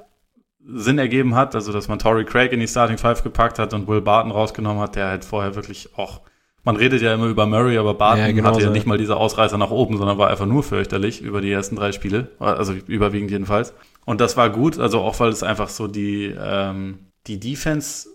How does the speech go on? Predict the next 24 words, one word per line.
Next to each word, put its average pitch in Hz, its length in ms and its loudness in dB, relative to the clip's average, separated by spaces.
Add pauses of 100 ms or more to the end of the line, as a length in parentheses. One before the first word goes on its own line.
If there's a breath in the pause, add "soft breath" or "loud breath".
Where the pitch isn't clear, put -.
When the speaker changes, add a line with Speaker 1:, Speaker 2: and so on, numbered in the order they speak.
(200)
Speaker 1:
verbessert 131 580 0
hat, 135 240 0
also 101 180 -6
man, 101 420 -6
man 101 200 -6
hatte 104 220 0
dann, 107 300 -2
da 104 240 4
ein 101 220 -4
weiterer 107 340 2
guter 107 260 -2
Verteidiger 107 440 0
auf 104 120 0
dem 104 80 -12
Court 110 220 0
war, 107 140 2
die 101 80 -4
Möglichkeit 101 640 -4
halt 95 340 -6
Gary 95 260 2
Harris 113 380 2
auf 98 220 -6
Derek 98 320 2
White 135 260 2